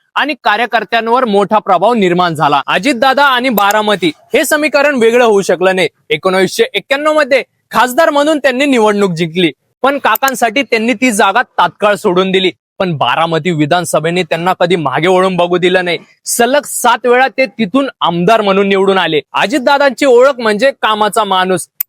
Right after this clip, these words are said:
पहाटे सहा वाजता मंत्रालयात हजर राहणारा, अधिकाऱ्यांना कामाला लावणारा हा नेता महाराष्ट्राने पाहिला. एकोणीसशे नव्याण्णव पासून सुरू झालेला त्यांचा प्रवास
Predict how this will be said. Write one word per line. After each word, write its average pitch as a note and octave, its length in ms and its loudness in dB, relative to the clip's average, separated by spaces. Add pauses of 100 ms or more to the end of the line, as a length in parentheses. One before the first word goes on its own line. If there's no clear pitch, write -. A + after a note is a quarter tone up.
(120)
पहाटे F3 400 2
सहा G3 300 0
वाजता G3 320 0
मंत्रालयात G#3 720 0
हजर F#3+ 220 2
राहणारा, A#3 460 2 (280)
अधिकाऱ्यांना C#4 680 0 (200)
कामाला A3+ 380 2
लावणारा B3 500 2 (320)
हा B3 120 0
नेता C#4 280 0
महाराष्ट्राने G3+ 640 0
पाहिला. D#3 380 0
एकोणीसशे G#3 520 0
नव्याण्णव G3+ 400 2
पासून G3+ 320 0
सुरू G3 280 0
झालेला E3+ 360 0
त्यांचा E3 320 -4
प्रवास D#3 500 -2